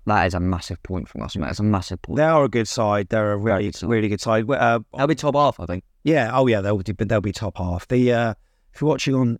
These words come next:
Speaker 2: YouTube, we've got the average positions and the heat maps being shown on screen. Whilst, whilst they are on screen, is this, is the way we play,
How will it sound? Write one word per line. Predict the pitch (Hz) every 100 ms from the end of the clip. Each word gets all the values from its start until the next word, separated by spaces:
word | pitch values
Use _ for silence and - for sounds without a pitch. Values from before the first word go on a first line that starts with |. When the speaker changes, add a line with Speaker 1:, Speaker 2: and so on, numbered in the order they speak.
| -
Speaker 2:
YouTube, | 135 - 147 139 127 117
we've | 107
got | -
the | 113
average | 113 110 101 - - -
positions | 117 107 139 - 113 113 107 - - -
and | 113 113 107 104 98 - -
the | 107
heat | 123 -
maps | 104 98 - -
being | 107 101
shown | - 117 101 98
on | 98 95
screen. | - 110 101 104
Whilst, | 147 143 - _ _ -
whilst | 160 180 151 -
they | 151
are | 151 165 147 113
on | 95
screen, | 95 - 101 85 87 90 - - _ _ _ -
is | 240 233
this, | - 269 - - - _ _ _ _ - _ - - _ - _ _ -
is | 190
the | 208
way | 202 240 220
we | 208
play, | - - 180 117 82 78